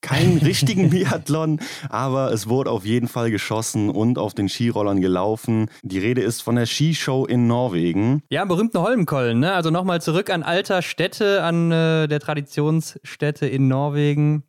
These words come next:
Speaker 2: Es waren auch nur NorwegerInnen am Start.
Speaker 1: Mhm.
Speaker 2: Aber man muss sagen, die komplette Elite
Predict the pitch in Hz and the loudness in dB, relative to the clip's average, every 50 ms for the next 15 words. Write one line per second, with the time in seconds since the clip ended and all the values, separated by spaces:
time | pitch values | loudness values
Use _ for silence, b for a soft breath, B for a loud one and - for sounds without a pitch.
0 | _ _ 120 107 139 143 160 165 156 151 160 170 170 160 156 165 165 156 156 147 | _ _ -8 -6 -4 -2 0 2 4 4 4 4 4 4 2 2 2 0 0 0
1 | 156 151 147 - - 170 170 175 180 170 - 147 151 143 - - - - 160 151 | 0 -2 -2 0 0 2 2 4 2 2 2 2 0 0 0 -2 -2 -2 -2 -2
2 | 120 - 143 - - - _ _ - 101 95 104 110 131 160 165 - _ - 113 | -2 -4 -8 -12 -14 -20 _ _ -2 0 2 2 2 2 2 0 -4 _ -6 -4
3 | 123 135 160 165 165 175 175 170 156 160 156 147 151 151 143 143 147 147 147 147 | -2 0 0 0 0 -2 -2 -4 -4 -2 0 0 0 0 0 0 0 0 0 0
4 | 156 156 147 135 135 131 131 131 - 139 127 143 147 - 156 131 131 123 139 165 | 0 0 0 0 0 0 0 0 -2 -2 -2 -2 -2 -2 -2 0 2 2 2 0
5 | 165 - 127 117 135 160 190 180 | 0 0 0 0 0 0 -2 -6